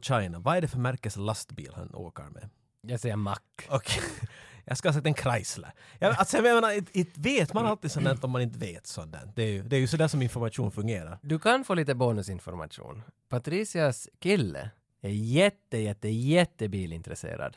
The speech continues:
Speaker 2: Jag hörde om
Speaker 1: Oh.
Speaker 2: honom nyligen, så var han på biblioteket i Helsingfors och läste en manual för en äldre B M W.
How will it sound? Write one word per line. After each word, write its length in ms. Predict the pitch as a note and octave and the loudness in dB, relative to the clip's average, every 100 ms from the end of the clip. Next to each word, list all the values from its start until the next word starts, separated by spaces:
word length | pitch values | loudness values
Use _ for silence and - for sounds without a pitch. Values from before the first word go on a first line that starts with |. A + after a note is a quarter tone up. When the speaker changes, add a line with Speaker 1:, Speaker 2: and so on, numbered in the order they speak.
| _ | _
Speaker 2:
Jag 140 | - B2 | -2 4
hörde 220 | D#3+ E3+ | 6 6
om 60 | D#3+ | 6
Speaker 1:
Oh. 40 | |
Speaker 2:
honom 280 | E3 D#3+ D3+ | 6 6 6
nyligen, 580 | F3+ F#3 E3 C#3+ C3 - | 4 4 4 4 2 2
så 140 | C3+ | 0
var 120 | B2 | 2
han 240 | A#2+ B2+ B2 | 2 2 2
på 100 | A#2+ | 0
biblioteket 640 | C3 B2+ C3 - F#3+ D#3+ | 0 0 -2 0 0 2
i 60 | A2 | 0
Helsingfors 600 | A2 - A#2 A#2 B2+ A#2 | 0 0 -2 2 0 2
och 120 | A#2 | -2
läste 520 | B2 D3+ C#3 - A2+ | 2 4 2 0 0
en 240 | A2+ A#2+ A2+ | 2 0 2
manual 540 | B2+ C3+ E3 F#3+ C3 | 2 4 6 6 4
för 120 | G#2 | 2
en 120 | A2+ A#2 | 0 2
äldre 300 | C3 A2 G#2 | 2 2 0
B 220 | A2 G#2+ | 2 2
M 140 | A2 | 2
W. 340 | A#2 A#2+ D#2 | 2 2 0